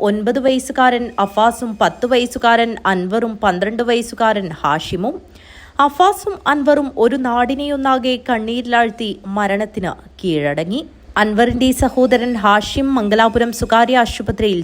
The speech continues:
ചികിത്സയിലാണ്. അൻവറിന്റെയും ഹാഷിമിന്റെയും ഇളയ സഹോദരൻ അജ്വത് കുളത്തിലിറങ്ങാതെ കരയിൽ നിന്നു. മൂന്ന് പേരും മുങ്ങിത്താഴുന്നത് കണ്ട അജ്വത് സമീപവാസികളെ വിവരമറിയിക്കുകയായിരുന്നു. നാട്ടുകാർ ചേർന്ന് മൂന്ന് പേരെയും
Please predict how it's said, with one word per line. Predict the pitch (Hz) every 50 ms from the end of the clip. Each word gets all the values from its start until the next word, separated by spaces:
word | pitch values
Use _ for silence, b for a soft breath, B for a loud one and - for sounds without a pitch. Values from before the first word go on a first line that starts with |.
| -
ചികിത്സയിലാണ്. | - 180 156 160 160 156 - 170 147 147 151 156 156 175 247 381 - - B B B B B B B B B 269
അൻവറിന്റെയും | 302 302 320 302 415 453 440 415 403 415 392 359 349 339 320 311
ഹാഷിമിന്റെയും | - 269 262 269 254 - - 294 302 302 277 294 285 269 269 262 233 - 233
ഇളയ | 233 233 240 269 262 -
സഹോദരൻ | 285 262 - 269 262 226 262 233 254 247 - - -
അജ്വത് | 214 214 196 - - - 254 262 - - - -
കുളത്തിലിറങ്ങാതെ | 220 208 214 208 - 262 247 262 247 254 247 247 240 226 214 208 180 160 -
കരയിൽ | 196 175 170 180 202 180 156 143
നിന്നു. | 147 156 170 240 370 - B B B B B B B B
മൂന്ന് | 196 202 220 240 254 240
പേരും | 277 269 262 269 262
മുങ്ങിത്താഴുന്നത് | 247 233 233 247 247 - 277 254 254 262 254 262 226 262 262
കണ്ട | 262 247 233 247 233 - - - 202
അജ്വത് | 196 196 185 185 208 233 - - B B B B B -
സമീപവാസികളെ | - 262 262 277 294 311 - 370 359 339 302 302 302 - 254 277 269 269 262 220 214
വിവരമറിയിക്കുകയായിരുന്നു. | 214 190 214 247 247 240 226 190 202 214 202 202 202 160 151 151 151 151 151 151 165 196 262 359 440 - B B B B B B B B
നാട്ടുകാർ | 262 277 285 302 302 381 370 381 392 381 370 -
ചേർന്ന് | - 339 330 - 302 294 302 311 277 254
മൂന്ന് | 247 262 277 277 302
പേരെയും | 294 302 277 269 262 254 240 247 254